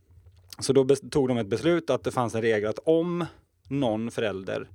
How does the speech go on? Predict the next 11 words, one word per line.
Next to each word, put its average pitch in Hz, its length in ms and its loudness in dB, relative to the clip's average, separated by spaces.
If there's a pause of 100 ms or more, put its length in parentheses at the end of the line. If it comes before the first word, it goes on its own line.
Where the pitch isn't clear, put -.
(340)
på, 101 500 2
eh, 104 140 -4
läktaren 104 600 -6
skrek 156 640 0
eller 131 320 2
gjorde 127 320 -2
någon 117 500 0
typ 107 420 -6
av, 107 320 -2
liksom, 107 280 -6
inte 110 520 -6